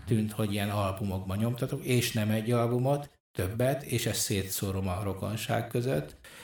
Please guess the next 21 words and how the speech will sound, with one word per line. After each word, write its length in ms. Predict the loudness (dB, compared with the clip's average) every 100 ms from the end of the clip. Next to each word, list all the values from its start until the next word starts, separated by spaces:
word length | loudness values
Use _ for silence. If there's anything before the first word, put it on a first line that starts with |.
| -8
és 220 | -4 0
akkor 380 | 0 0 2 2
így 340 | 6 6 8
remélem 580 | 6 6 6 4 0 0
azt, 280 | -2 -2 -4
hogy 200 | -4 0
valamennyire 680 | 0 0 0 -2 -2 -4 -4
fennmaradnak, 760 | -4 -2 0 0 0 0 -2 2
bár 200 | 2 4
nincsenek 500 | 2 2 0 -2 0
illúzióim, 580 | 2 2 2 0 0
tudom, 420 | 0 -2 -2 -2 -4
hogy, 220 | -8 -8 -16 -20 -8
hogy 140 | -4 0
néhány 540 | 2 2 2 0 -2 0
évtized, 640 | 0 0 -2 -2 -2 -4 -10 -12 -6
ne 200 | -2 0
adj 100 | 0
Isten, 280 | -2 -4 -4
száz 440 | 0 2 2 0
év, 300 | -2 -4 -4